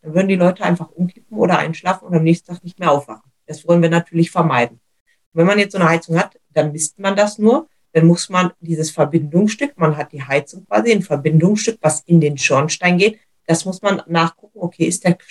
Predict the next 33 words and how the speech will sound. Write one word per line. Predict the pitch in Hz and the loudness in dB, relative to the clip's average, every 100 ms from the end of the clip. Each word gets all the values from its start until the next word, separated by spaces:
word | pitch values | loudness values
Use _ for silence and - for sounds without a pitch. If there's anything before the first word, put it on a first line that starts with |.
| - _ | -20 _
Querschnitt | - 156 - 208 | 0 0 0 -8
überhaupt | - 156 151 _ | -2 -2 -2 _
frei, | 160 208 | -2 -2
haben | 208 202 | -2 -6
sich, | - - | -12 -20
hat | 185 - | -20 -18
sich | 175 | -4
irgendwas | 175 175 160 - | 0 2 0 -4
reingesetzt | 151 180 220 214 - - | -2 -2 -2 -8 -16 -8
oder | 156 143 | -2 -2
sonstiges? | 139 151 - - 254 - _ _ _ _ - | -4 -12 -10 -4 -4 -4 _ _ _ _ 0
Läuft | 185 214 240 - | 4 4 2 2
der | 180 | 2
Brenner | 170 151 151 180 196 | 2 0 0 0 0
richtig? | 240 240 - 320 302 | -2 -4 -6 -6 -2
Weil | 165 165 226 220 | 0 2 2 0
wenn | 165 | 0
die | 165 | 2
Mädels, | 160 160 170 226 247 - _ _ | 4 4 4 2 0 -6 _ _
wie | - 170 | 0 2
ich | 147 | 2
ja | 160 127 | 2 4
auch, | 147 196 | 2 2
im | - | -2
Badezimmer | 165 151 170 175 170 | 2 4 2 0 -2
stehen | 170 175 165 | -2 2 2
und | 160 | 2
ordentlich | 170 156 156 - | 0 -2 -4 -12
Haarspray | 202 - - 156 | -8 -6 -2 -2
sprühen, | 151 - 165 185 | -2 -2 0 0
ist | - - | -4 -12
das | 165 | -10
super, | 175 180 202 | -10 -6 -4